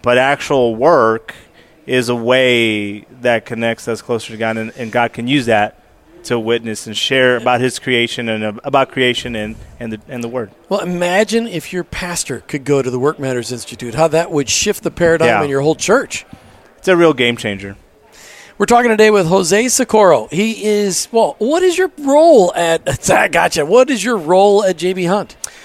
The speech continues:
Speaker 1: So at J B Hunt, I work for a segment called I C S, uh, Integrated Capacity Solutions, and, and so we basically work with third-party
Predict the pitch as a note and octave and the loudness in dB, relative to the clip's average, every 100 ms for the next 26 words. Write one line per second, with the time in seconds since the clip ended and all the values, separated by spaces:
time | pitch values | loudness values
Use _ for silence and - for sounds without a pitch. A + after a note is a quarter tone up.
0 | - - D3 C#3 E3 E3+ D#3+ D3+ C3+ C#3 | -20 -4 0 2 2 2 2 2 2 4
1 | C3+ C3 - B2+ A#2+ A#2+ A#2 - B2+ A#2+ | 2 0 -2 2 4 4 2 -2 -4 -4
2 | A#2 A#2+ A2 A2 A#2 - A#2+ A#2+ - - | -2 0 0 0 -2 -2 -2 -2 -2 -12
3 | - B2 B2 B2 B2+ A#2 - A#2 A#2+ B2 | -14 -10 -6 -2 -2 -2 -6 -2 -2 -4
4 | - A#2+ A#2 - B2 A2 G#2 G#2 - - | -8 -4 -4 -4 -6 -6 -8 -10 -20 -20
5 | - A2+ G#2+ B2 A#2 B2 A#2+ A#2+ - B2 | -10 -8 -4 0 0 0 0 -2 -2 -8
6 | B2 A2 A#2 A#2+ A2+ A2 A#2+ A2+ A#2+ A2+ | -6 -2 0 0 -4 -4 -4 -4 -2 -2
7 | A2 | -2